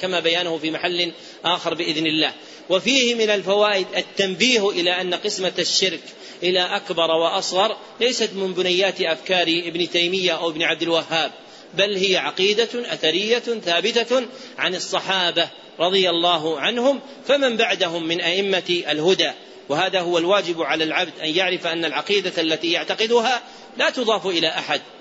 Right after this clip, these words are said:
وإنما هي ما تضمنه الكتاب والسنة وما كان عليه الصدر الأول من الصحابة والتابعين وأتباع التابعين. ولهذا درج أهل السنة على عدم نسبة العقائد إلى أحد منهم، لأنها عقيدة الصدر الأول من الصحابة والتابعين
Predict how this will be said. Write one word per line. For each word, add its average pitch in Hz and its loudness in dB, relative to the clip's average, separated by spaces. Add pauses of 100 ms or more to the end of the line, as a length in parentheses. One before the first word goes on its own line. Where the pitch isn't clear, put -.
(160)
وإنما 214 2
هي 226 2
ما 226 0
تضمنه 202 0
الكتاب 185 -2
والسنة 247 2 (260)
وما 202 2
كان 196 0
عليه 180 0
الصدر 180 -2
الأول 220 2
من 180 -2
الصحابة 202 0
والتابعين 170 0
وأتباع 185 0
التابعين. 180 2 (280)
ولهذا 190 2 (120)
درج 233 4
أهل 185 0
السنة 240 0
على 185 0 (240)
عدم 220 0
نسبة 220 0
العقائد 190 0
إلى 185 2
أحد 190 0
منهم، 190 0 (300)
لأنها 202 0 (200)
عقيدة 190 0
الصدر 190 0
الأول 208 2
من 180 -2
الصحابة 180 -2
والتابعين 175 2